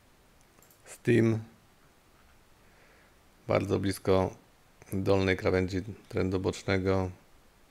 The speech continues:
Patrząc po innych walutach,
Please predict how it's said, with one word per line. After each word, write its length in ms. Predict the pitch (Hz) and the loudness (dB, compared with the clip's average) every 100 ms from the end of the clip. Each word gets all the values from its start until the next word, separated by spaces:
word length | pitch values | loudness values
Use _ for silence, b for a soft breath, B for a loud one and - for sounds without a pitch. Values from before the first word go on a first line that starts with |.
| _ _ _ _ _ | _ _ _ _ _
Patrząc 360 | - 95 - 95 | -6 -4 -2 -4
po 160 | - 95 | 2 2
innych 280 | 92 95 | 2 0
walutach, 760 | 90 92 92 - 92 90 - - | 2 2 2 4 2 2 -6 -20